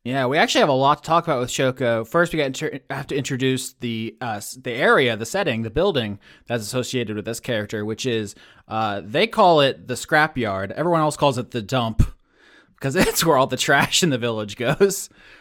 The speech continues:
Uh, it is just a huge, uh, pile of garbage, uh, that just, uh, dominates the kind of the non-touristy part of the village, like, that you don't want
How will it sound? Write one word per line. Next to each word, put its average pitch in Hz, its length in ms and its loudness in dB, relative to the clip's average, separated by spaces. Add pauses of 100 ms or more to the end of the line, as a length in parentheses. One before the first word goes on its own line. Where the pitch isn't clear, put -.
(140)
Uh, 117 240 -2
it 120 60 -2
is 123 140 -2
just 131 160 -6
a 139 80 -2
huge, 147 540 0 (120)
uh, 135 180 0
pile 131 380 0
of 135 240 -6 (260)
garbage, 127 760 0
uh, 123 340 -4
that 120 220 -6
just, - 440 -12
uh, 113 200 -6 (200)
dominates 127 720 -2 (340)
the 120 80 -6
kind 131 240 -2
of 117 180 -4
the 117 300 -2 (220)
non-touristy 127 960 -2
part 107 380 -4
of 117 140 -10
the 117 100 -4
village, 107 360 -6
like, 123 200 -6 (220)
that 139 140 -4
you 147 160 -2
don't 139 220 -2
want 127 220 -4